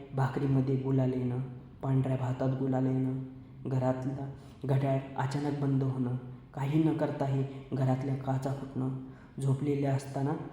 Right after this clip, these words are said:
अ, खिडकी सरकवल्याचा आवाज येणं, पण पाहिलं तर आहे तसंच असणं, तसेच दार वाजणं रोज किंवा पर्टिक्युलर दिवशी त्याच टाईमला कारण नसताना पण नकळत नुकसान होणं,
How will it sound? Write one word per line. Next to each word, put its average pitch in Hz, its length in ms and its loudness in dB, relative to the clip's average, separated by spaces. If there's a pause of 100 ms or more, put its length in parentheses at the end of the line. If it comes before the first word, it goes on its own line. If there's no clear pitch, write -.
(300)
अ, 143 200 4
खिडकी 139 280 0
सरकवल्याचा 143 840 0
आवाज 139 320 2
येणं, 127 280 2 (360)
पण 139 140 -2
पाहिलं 135 520 -2
तर 151 120 2 (800)
आहे 135 260 -2 (100)
तसंच 135 280 -4
असणं, - 280 -6 (800)
तसेच 139 440 -4
दार 131 280 4
वाजणं 131 380 -2 (200)
रोज 147 220 0
किंवा 135 300 0 (280)
पर्टिक्युलर 135 540 0 (320)
दिवशी 139 540 -2 (220)
त्याच 165 280 0
टाईमला 135 400 2 (640)
कारण 139 340 0
नसताना 139 400 -2
पण 139 180 -2 (260)
नकळत 139 480 2 (400)
नुकसान 139 380 0
होणं, 127 300 -2